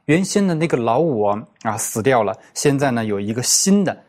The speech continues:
内心呢，有了一个新的转变，有了新的动机、新的愿望啊。原先呢，自私，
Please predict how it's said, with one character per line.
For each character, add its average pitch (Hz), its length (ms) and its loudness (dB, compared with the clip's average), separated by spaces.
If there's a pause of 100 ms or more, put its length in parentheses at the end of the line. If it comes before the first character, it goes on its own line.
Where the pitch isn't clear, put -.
(120)
内 185 180 2
心 165 280 -2
呢， 151 80 0
有 104 160 -4
了 107 80 -6
一 120 40 -4
个 131 100 -6
新 202 280 0
的 190 80 0
转 104 280 -4
变， 123 220 0 (340)
有 117 120 -2
了 120 80 0
新 190 340 0
的 139 60 -2
动 143 300 0
机、 156 400 -2 (100)
新 196 300 2
的 131 80 2
愿 151 300 0
望 110 240 0 (320)
啊。 107 280 -2
原 143 200 2
先 160 200 2
呢， 127 120 0
自 165 260 -2
私， 170 340 0